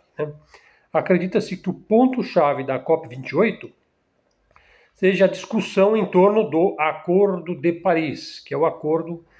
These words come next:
que regula aí a questão do aquecimento global, da emissão de combustíveis fósseis, e a transição energética, energia limpa, sustentável e tudo mais.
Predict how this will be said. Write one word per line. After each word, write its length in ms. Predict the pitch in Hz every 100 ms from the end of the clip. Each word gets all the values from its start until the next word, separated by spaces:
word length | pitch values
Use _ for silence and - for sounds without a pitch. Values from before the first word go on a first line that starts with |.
| - _
que 120 | -
regula 720 | 165 175 180 127 160 202 156 123
aí 180 | 147
a 80 | 143
questão 380 | 135 131 - 143
do 80 | 135
aquecimento 640 | - - - 120 117 123
global, 680 | 131 175 131 139 143 139 131
da 160 | 127
emissão 520 | 139 147 139 - 151 147
de 80 |
combustíveis 640 | 131 127 131 - 120 151 175
fósseis, 920 | - 143 143 127 - 127 123 - _ _ - - _ _ -
e 420 | 135 127 127 123
a 80 | 131
transição 560 | 143 139 - - 131
energética, 1000 | 131 165 131 120 139 147 139 131 - -
energia 440 | 127 135 127 127 147
limpa, 840 | 139 139 151 143 135 - 127 127
sustentável 960 | - - - 156 - 135 143 139 135 135
e 60 |
tudo 200 | 135 143
mais. 460 | 143 110 - - _